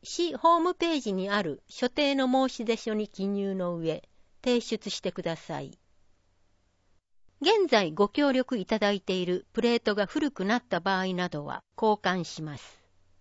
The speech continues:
子ども百十番の家の縦長のプレートの写真があります。申し込み、問い合わせ先。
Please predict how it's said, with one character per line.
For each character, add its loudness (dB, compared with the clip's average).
子 2
ど 4
も 4
百 -2
十 4
番 -2
の -4
家 -4
の -8
縦 2
長 2
の -2
プ -2
レ 2
ー -2
ト -2
の 0
写 -6
真 -4
が -2
あ -4
り -10
ま -12
す。 -20
申 2
し -12
込 2
み、 -4
問 -2
い -4
合 0
わ -2
せ -8
先。 -12